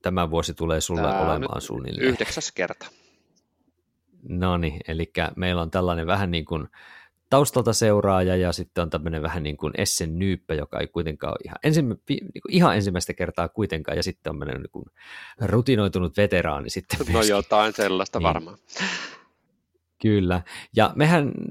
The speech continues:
Speaker 1: Teron kanssa nauhoitettiin viime vuonna, eikö sitä vaan, aika semmonen niin kuin tuhti, tuhti Essenin, ö,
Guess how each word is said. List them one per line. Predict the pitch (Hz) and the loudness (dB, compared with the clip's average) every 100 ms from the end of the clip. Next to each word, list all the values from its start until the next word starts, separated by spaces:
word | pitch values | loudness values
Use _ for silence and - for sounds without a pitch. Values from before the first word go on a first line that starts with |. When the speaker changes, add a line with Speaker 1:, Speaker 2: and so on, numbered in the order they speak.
| - | 2
Speaker 1:
Teron | 185 185 | 4 6
kanssa | 131 117 127 | 6 4 4
nauhoitettiin | 127 123 107 98 - 107 107 | 4 4 4 0 0 0 2
viime | 160 117 87 | 0 2 0
vuonna, | 78 76 76 | 0 0 0
eikö | 80 85 | 0 0
sitä | 78 90 | -2 0
vaan, | 95 90 80 - | 2 2 0 -4
aika | 104 104 98 | 0 0 0
semmonen | 85 95 90 85 85 | -2 -2 0 -2 -2
niin | 85 | -4
kuin | - 87 85 - - _ _ | -2 -2 -2 -6 -12 _ _
tuhti, | 120 110 - 95 - _ _ _ | -2 -2 0 -4 -4 _ _ _
tuhti | 143 - 117 95 | -4 -2 0 2
Essenin, | 113 - 104 92 82 73 _ _ _ _ _ - - | 4 4 2 2 0 -6 _ _ _ _ _ -20 -14
ö, | - | -14